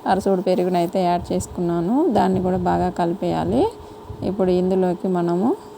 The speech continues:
కొద్దిగా వాటర్ కూడా యాడ్ చేసేసుకోవాలి. రెండు స్పూన్ల కారం వేసుకొని, ఒక స్పూను ఉప్పు వేసుకొని, కొద్దిగా మసాలా అయితే వేసేసుకొని పూర్తిగా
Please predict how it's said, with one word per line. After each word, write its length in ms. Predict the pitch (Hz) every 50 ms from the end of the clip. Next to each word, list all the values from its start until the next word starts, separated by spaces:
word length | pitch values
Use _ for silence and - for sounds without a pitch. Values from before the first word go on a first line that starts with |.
| - - - - - - - - - - - - - - - - - - - - - - - - - - - - - - - - -
కొద్దిగా 320 | - 180 180 185 185 180 175 180
వాటర్ 280 | 175 185 185 - 240 214
కూడా 140 | 208 185 190 185
యాడ్ 140 | 180 175 180 -
చేసేసుకోవాలి. 960 | 180 175 180 180 190 180 180 - - - 175 175 175 175 165 165 165 190 233 311 453 - - - - - - - - - - - - - - - - - -
రెండు 200 | 196 190 190 190 185
స్పూన్ల 380 | - - 196 185 185 185 175 170 175 -
కారం 280 | 175 175 170 175 175 180 175
వేసుకొని, 560 | 170 170 - - - - 165 165 165 190 247 294 427 480 - - - - - - - - - - - - 214
ఒక 140 | - - 190 190
స్పూను 360 | - - - 190 185 185 180 170 160 165
ఉప్పు 180 | - - - 180
వేసుకొని, 560 | 180 180 175 - - - 160 160 165 175 220 285 403 - - - - - - - - - - - -
కొద్దిగా 340 | 202 185 170 175 185 185 180 175 -
మసాలా 400 | 170 175 - - 185 185 180 175 170
అయితే 160 | - - 175 170
వేసేసుకొని 760 | 165 170 - 175 170 175 - - - - 170 165 180 240 311 440 - - - - - - - - - - - - - - - - - - - - - - - - -
పూర్తిగా 460 | - 208 208 202 208 - 202 185 180